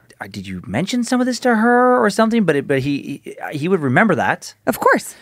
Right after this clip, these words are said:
Speaker 1: And, and, and if you really didn't share in this information with somebody and they told you those ex-, those, 'cause that, that's so random.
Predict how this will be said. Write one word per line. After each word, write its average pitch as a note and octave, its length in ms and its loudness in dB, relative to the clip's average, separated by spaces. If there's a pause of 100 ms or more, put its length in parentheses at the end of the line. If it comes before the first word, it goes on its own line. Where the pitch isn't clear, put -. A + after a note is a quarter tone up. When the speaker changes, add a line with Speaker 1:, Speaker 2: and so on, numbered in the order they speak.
(140)
Speaker 1:
And, C3+ 160 0
and, D3 160 0
and D3+ 120 -2
if C#3 140 -4
you E3 120 -2
really G3+ 380 0
didn't F#3+ 540 -2
share D3+ 400 2
in C#3 120 0
this C#3 140 -8
information B2+ 460 -2
with G#2+ 100 -4
somebody G2 580 -2
and A2 160 -4
they D3 140 0
told D#3+ 360 0
you C3 80 -2
those A2 200 -4
ex-, - 340 -10
those, A#2+ 220 -6
'cause - 340 -12
that, G3+ 180 -4
that's F3+ 200 -8
so - 420 -4
random. C#3+ 460 0